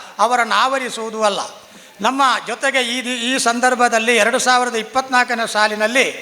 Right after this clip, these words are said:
ಆ, ಈ ಪಟ್ಲ ಸತೀಶ ಶೆಟ್ರು ಕೊಡಮಾಡುವಂತಹ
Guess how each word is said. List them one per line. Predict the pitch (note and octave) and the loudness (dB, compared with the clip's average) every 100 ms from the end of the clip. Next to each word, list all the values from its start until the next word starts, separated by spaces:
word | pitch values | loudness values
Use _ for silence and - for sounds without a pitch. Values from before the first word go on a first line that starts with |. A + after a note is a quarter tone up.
| - - - | -16 -14 0
ಆ, | G#3 A3+ | 4 4
ಈ | A3+ B3+ C#4 A#3 - - - | 2 0 0 0 -6 -16 -6
ಪಟ್ಲ | - A3+ C4 C4+ | -2 -2 0 -2
ಸತೀಶ | G#3+ A3+ C#4 A#3+ | -2 -6 -8 -8
ಶೆಟ್ರು | A#3 B3 B3 | -6 -6 -6
ಕೊಡಮಾಡುವಂತಹ | A3+ A3 A#3+ A#3+ A#3+ A3+ G#3+ G#3+ F#3 A#3+ C4+ | -2 2 2 4 2 0 -2 0 2 0 -4